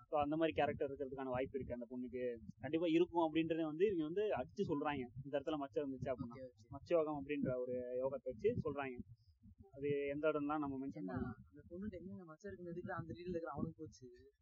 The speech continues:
Speaker 2: முதல்ல அதை சொல்லுங்கடா.
Speaker 1: அதாவது ஒரு பொண்ணு கேரக்டர் வச்சு ஸ்லட் ஷேமிங் பண்றதே தப்புன்னு சொல்லிட்டு இருக்கோம். அந்த நேரத்துல
Speaker 2: ஆ.
Speaker 1: வந்து மச்சம் இங்க இருந்தா அது வந்து அந்த பொண்ணு ஸ்லட்டுன்னு சொல்றதெல்லாம் எந்த விதத்துல நியாயமா இருக்கு?
Speaker 2: நம்ம அந்த இந்த படம் பார்த்து, திருவிழா திருடியில.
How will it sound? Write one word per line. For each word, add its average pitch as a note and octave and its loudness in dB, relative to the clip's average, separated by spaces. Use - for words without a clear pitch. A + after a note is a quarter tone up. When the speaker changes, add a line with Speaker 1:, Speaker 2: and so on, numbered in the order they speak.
Speaker 2:
முதல்ல G#3+ 6
அதை G3 4
சொல்லுங்கடா. G3+ 2
Speaker 1:
அதாவது E3+ 10
ஒரு D3 8
பொண்ணு G#3+ 6
கேரக்டர் F#3+ 8
வச்சு G#3 4
ஸ்லட் D#3+ 6
ஷேமிங் F3 10
பண்றதே D3+ 8
தப்புன்னு D#3+ 6
சொல்லிட்டு B2+ 2
இருக்கோம். C#3+ 6
அந்த D3 6
நேரத்துல F#3+ 10
Speaker 2:
ஆ. F#3+ 10
Speaker 1:
வந்து F3+ 12
மச்சம் D3+ 8
இங்க G3 10
இருந்தா F#3+ 12
அது F3 12
வந்து E3 10
அந்த C#3 -2
பொண்ணு D#3+ 0
ஸ்லட்டுன்னு D#3 6
சொல்றதெல்லாம் E3 6
எந்த D#3+ 6
விதத்துல D3+ 4
நியாயமா C3+ 0
இருக்கு? B2+ -6
Speaker 2:
நம்ம E3 0
அந்த D#3+ 2
இந்த F3+ 2
படம் G3 2
பார்த்து, C3 -12
திருவிழா F3 2
திருடியில. B2 -10